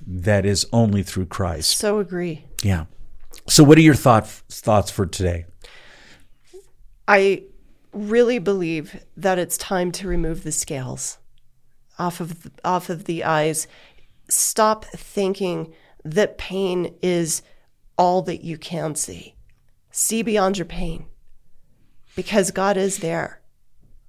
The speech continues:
Speaker 2: See beyond the emotional trauma that's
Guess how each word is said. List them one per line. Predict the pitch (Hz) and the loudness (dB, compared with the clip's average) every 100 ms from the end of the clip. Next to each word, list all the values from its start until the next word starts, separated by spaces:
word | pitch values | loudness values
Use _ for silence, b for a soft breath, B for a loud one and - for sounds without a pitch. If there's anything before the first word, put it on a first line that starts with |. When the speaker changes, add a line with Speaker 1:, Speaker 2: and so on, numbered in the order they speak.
| - | -10
Speaker 2:
See | - - 233 | -4 -2 0
beyond | 214 220 208 196 208 - b b - | 2 4 6 4 2 -6 b b 0
the | 202 | 2
emotional | 190 180 208 240 220 170 | 4 4 2 2 -2 -2
trauma | 151 - 160 - - - _ _ | -2 -4 -6 -6 -12 -18 _ _
that's | - 170 156 - | 0 0 0 -6